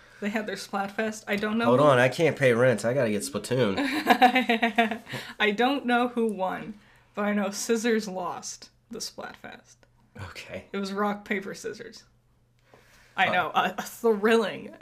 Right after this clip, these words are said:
Speaker 1: beginning to Splatfest. <laughs>
Speaker 2: I don't even know if I should even bring up this point, but I thought, I enjoyed the games Mafia. One and two were really good. Three was incomplete when it was released.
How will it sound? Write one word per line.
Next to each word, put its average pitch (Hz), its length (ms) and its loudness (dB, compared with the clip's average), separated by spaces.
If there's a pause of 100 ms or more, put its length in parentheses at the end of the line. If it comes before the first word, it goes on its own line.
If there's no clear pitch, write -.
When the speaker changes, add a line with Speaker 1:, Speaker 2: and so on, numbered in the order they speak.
Speaker 1:
beginning 185 540 -6
to - 160 -10
Splatfest. - 1080 -6 (760)
<laughs> 311 260 -6 (1200)
Speaker 2:
I 156 100 0
don't 208 120 6
even 135 160 2
know 123 160 4
if 110 140 -8
I 101 60 -4
should 101 200 -10
even 92 180 -6
bring 104 260 -4
up 101 100 -6
this 98 160 -14
point, 107 400 -4
but 101 200 -4 (240)
I 131 140 0
thought, 107 420 -4 (1040)
I 180 100 6
enjoyed 127 380 4
the 113 60 -6
games 98 340 -4
Mafia. 101 500 -4 (840)
One 131 640 0
and 123 160 -4
two 110 260 -4
were 104 120 -2
really 98 320 -6
good. 87 340 -10
Three 147 580 -4 (640)
was 120 160 -2
incomplete 113 580 -2
when 104 120 -2
it 98 40 -2
was 98 180 -6
released. 95 500 -8